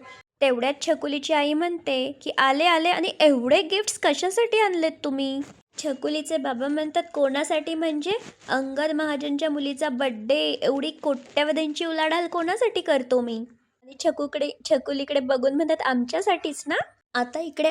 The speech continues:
औक्षण चालू असताना तिकडनं व्हिलन येत असतो ह्यांच्या घरी.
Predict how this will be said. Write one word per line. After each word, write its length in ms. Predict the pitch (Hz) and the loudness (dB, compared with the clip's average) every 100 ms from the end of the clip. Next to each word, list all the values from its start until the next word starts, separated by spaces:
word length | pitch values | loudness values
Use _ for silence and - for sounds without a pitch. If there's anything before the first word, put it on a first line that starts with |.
| - | 2
औक्षण 540 | 254 254 - 320 311 | 2 2 -2 -4 -2
चालू 300 | 320 294 285 | -2 0 0
असताना 600 | - 285 294 262 254 254 262 | -2 -2 -4 -4 -4 -4 -4
तिकडनं 540 | 262 269 277 277 330 | -6 -6 -4 0 -2
व्हिलन 480 | 294 285 247 262 311 | 0 0 0 0 -2
येत 320 | 285 285 285 | 0 -2 0
असतो 320 | 233 226 - | -2 -2 -4
ह्यांच्या 460 | 247 262 240 208 254 | -2 -2 -2 -2 -2
घरी. 280 | 254 202 | -2 -4